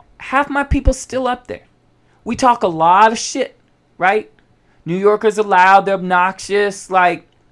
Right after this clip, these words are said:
it is what it is. But if you are talking shit to Patriots fans,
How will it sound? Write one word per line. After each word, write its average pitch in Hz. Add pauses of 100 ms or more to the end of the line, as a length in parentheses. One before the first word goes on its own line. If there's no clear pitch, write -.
(580)
it 190
is 208
what 214
it 202
is. 180 (880)
But 190
if 180
you 254
are 302
talking 233
shit - (680)
to 143
Patriots 214
fans, 294